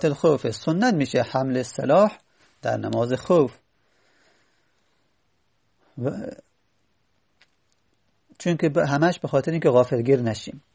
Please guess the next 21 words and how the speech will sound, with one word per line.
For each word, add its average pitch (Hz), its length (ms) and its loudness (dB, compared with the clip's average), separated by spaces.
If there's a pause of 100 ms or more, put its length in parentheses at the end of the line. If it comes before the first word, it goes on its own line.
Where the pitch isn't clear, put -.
(180)
«و 139 80 0
اذا 147 220 4
اشتد 147 440 2
الخوف»، 143 520 2
یه 135 300 0
وقتی 127 240 0
دشمن 123 580 0 (260)
هجوم 127 320 -4
کرد، 156 440 2 (400)
ما 143 120 0
آماده 127 380 4
بشیم. 110 440 -8 (3250)
خب، - 160 -10
ما 123 200 -4
تو 131 140 -14
قرآن، 143 540 0 (160)
اه، 107 680 -4 (100)
می‌خونیم 117 500 -8
دیگه: 113 300 -4
«و، 113 140 -2 (180)
ولیأخذوا 127 840 2